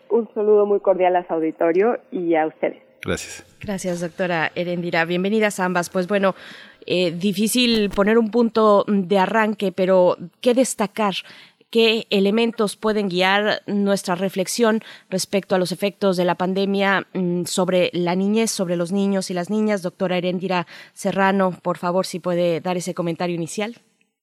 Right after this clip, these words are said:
Speaker 1: Claro que sí. Yo creo que lo que es importante considerar es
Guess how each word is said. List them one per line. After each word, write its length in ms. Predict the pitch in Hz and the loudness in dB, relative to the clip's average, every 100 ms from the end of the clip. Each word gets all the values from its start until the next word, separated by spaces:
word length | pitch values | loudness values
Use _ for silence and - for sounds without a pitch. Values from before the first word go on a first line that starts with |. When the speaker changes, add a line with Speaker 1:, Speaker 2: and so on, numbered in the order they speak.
| - | 0
Speaker 1:
Claro 240 | 226 240 | 4 4
que 120 | 262 202 | 2 -2
sí. 140 | 220 | 2
Yo 120 | 220 | 2
creo 140 | 247 247 | 2 2
que 80 | 262 | 2
lo 180 | 226 | 2
que 80 | - | 0
es 220 | 190 - | -4 -2
importante 600 | 254 240 202 - 190 180 226 | -2 0 -2 2 0 2 2
considerar 720 | 185 165 170 170 180 294 - _ _ - | 2 4 6 8 6 4 -4 _ _ -8
es 180 | 185 | -8